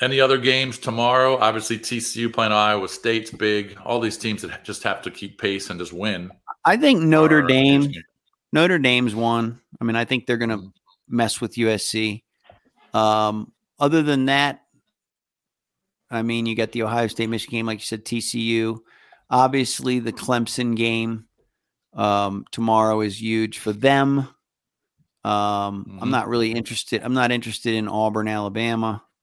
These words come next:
Speaker 2: 'cause it's just a doo-doo game. Eh, you know, you, you don't wanna sleep on, I mean, it wouldn't matter 'cause I don't think L S U is gonna beat Georgia, but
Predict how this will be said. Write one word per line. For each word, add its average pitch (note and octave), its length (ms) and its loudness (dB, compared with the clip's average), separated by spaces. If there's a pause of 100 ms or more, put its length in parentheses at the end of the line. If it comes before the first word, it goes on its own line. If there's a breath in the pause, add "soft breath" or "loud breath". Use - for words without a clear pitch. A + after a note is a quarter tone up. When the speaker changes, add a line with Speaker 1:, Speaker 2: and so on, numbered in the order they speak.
Speaker 2:
'cause G2+ 180 -4
it's G2 120 -10
just - 260 -10
a G#2+ 40 -8
doo-doo G#2 420 -4
game. G2+ 380 -4 (1200)
Eh, F3 180 -6
you G#3 100 2
know, F3 60 8
you, D#3+ 140 8 (120)
you E3 100 -2
don't G#3 160 4
wanna G#3 180 2
sleep E3+ 480 2
on, D3+ 100 2
I - 40 -4
mean, D#3+ 120 2
it F3 100 0
wouldn't D3 280 4
matter A2 280 0
'cause A2+ 140 -6
I A#2+ 40 0
don't A#2 120 -2
think G2+ 160 -6
L G#2+ 100 -4
S G2+ 140 -6
U A2+ 60 -6
is G#2+ 40 -6
gonna G#2 160 -4
beat G2 160 -8
Georgia, A#2+ 360 0
but G2+ 180 -4